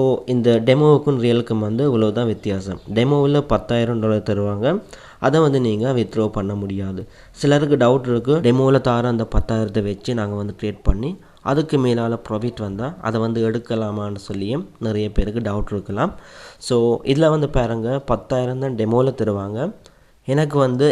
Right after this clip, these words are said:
எக்ஸ்ட்ரா நாலாயிரத்தி ஐநூத்தி எழுபத்தி அஞ்சு டாலர் வந்து இருக்கு. ஆனா இதை வந்து வித்ட்ரா பண்ண முடியாது. ஏன்னு சொன்னா இது வந்து டெமோ. நாங்க வந்து பிராக்டிஸ் பண்றதுக்காக எங்களுக்கு வந்து எக்ஸ்போர்ட் ஆப்ஷன் தார, அஹ், ட்ரையல் அமௌண்ட் தான் இந்த டெமோ.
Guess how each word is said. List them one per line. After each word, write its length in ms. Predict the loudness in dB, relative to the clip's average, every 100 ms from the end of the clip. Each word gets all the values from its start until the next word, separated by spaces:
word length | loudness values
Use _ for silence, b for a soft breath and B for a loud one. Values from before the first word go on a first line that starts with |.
| 2
எக்ஸ்ட்ரா 340 | -4 -4 -2 0
நாலாயிரத்தி 540 | 0 0 0 -2 -2 -2
ஐநூத்தி 440 | 0 0 -2 0
எழுபத்தி 380 | 0 0 -2 -4
அஞ்சு 200 | -4 -2
டாலர் 280 | 0 0 0
வந்து 200 | -4 -4
இருக்கு. 300 | -6 -4 -6 -6 B B B B
ஆனா 200 | -2 0
இதை 200 | 0 0
வந்து 280 | 0 -2 -2
வித்ட்ரா 360 | -4 -4 -4 -4
பண்ண 240 | -4 -6 -6
முடியாது. 520 | -6 -6 -6 -6 -8 -4
ஏன்னு 340 | -2 -2 -2 -6
சொன்னா 280 | -8 -6 -4
இது 180 | -4 -4
வந்து 280 | -4 -4 -4 -6 -6 -2
டெமோ. 340 | 0 0 -6 -10 _ b b b _
நாங்க 220 | -2 0 0
வந்து 220 | -2 -4 -4
பிராக்டிஸ் 420 | -8 -4 -6 -4
பண்றதுக்காக 720 | -4 -4 -4 -6 -6 -6 -4 -4
எங்களுக்கு 360 | -2 -2 -2 -4
வந்து 240 | -8 -6 -6 -6
எக்ஸ்போர்ட் 440 | -8 -8 -6 -4 -2
ஆப்ஷன் 420 | -4 -6 -8 -6
தார, 280 | -6 -6 -4 -4 -4 B B B
அஹ், 340 | -2 0 -2 -2
ட்ரையல் 400 | 0 4 4 2
அமௌண்ட் 320 | 0 -4 -4
தான் 140 | -4 -4
இந்த 200 | -2 -4 -6 -8
டெமோ. 300 | -6 -4 -4